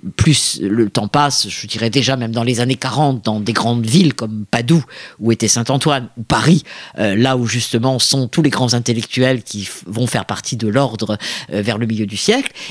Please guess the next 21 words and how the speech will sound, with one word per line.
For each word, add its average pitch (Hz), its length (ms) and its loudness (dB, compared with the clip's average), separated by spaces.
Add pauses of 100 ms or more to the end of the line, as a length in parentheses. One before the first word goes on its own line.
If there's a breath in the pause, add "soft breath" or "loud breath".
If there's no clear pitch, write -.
eh 117 80 -2
bien, 117 280 0
euh, 98 200 -2
là, 156 200 2
effectivement, 135 760 0
euh, 87 180 -4
nous 113 300 -2
avons, 185 380 2
euh, 95 240 -6
des, 101 380 -2
euh, 73 180 -4 (320 loud breath)
euh, 98 240 -4
nous 113 280 0
avons 117 160 -2
des 113 120 -2
documents, 190 480 4
nous, 117 240 -2
nous 117 160 -2
voyons 117 240 0
bien 139 260 0
que 110 240 -4